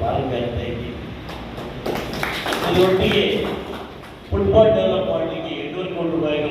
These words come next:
ಮಂಜೂರಾಗಿದೆ, ಎಸ್ಟಿಮೇಟ್ ಕೂಡ ಆಗಿ ಟೆಂಡರ್ ಆಗಿದೆ. ಅಂದ್ರೆ ಈ ಫುಟ್‌ಪಾತ್‌ಗೆಲ್ಲ ಕೂಡ ನೋಡೋಕೆ ಸುಂದರವಾಗಿ ಕಾಣಿಸ್ತಾ ಇದೆ. ರಂಗಮಂದಿರವನ್ನು ಪೂರ್ಣಗೊಳಿಸಬೇಕು, ಬಿ ಯು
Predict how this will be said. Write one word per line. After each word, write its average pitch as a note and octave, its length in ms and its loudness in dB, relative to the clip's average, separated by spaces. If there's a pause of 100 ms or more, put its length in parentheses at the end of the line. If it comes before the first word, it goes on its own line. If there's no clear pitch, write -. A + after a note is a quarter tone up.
ಮಂಜೂರಾಗಿದೆ, D3 560 2 (100)
ಎಸ್ಟಿಮೇಟ್ D3+ 440 -4
ಕೂಡ C#3+ 80 -2
ಆಗಿ C3 340 0 (760)
ಟೆಂಡರ್ E3 360 6
ಆಗಿದೆ. B2+ 340 0 (340)
ಅಂದ್ರೆ - 240 0 (520)
ಈ D#3+ 120 6
ಫುಟ್‌ಪಾತ್‌ಗೆಲ್ಲ D#3+ 720 0 (100)
ಕೂಡ D3+ 180 -2
ನೋಡೋಕೆ D3+ 380 4 (540)
ಸುಂದರವಾಗಿ - 760 2
ಕಾಣಿಸ್ತಾ - 380 -8
ಇದೆ. - 260 -10 (2750)
ರಂಗಮಂದಿರವನ್ನು E3 720 6
ಪೂರ್ಣಗೊಳಿಸಬೇಕು, - 840 -4 (1300)
ಬಿ - 200 6
ಯು G3 60 6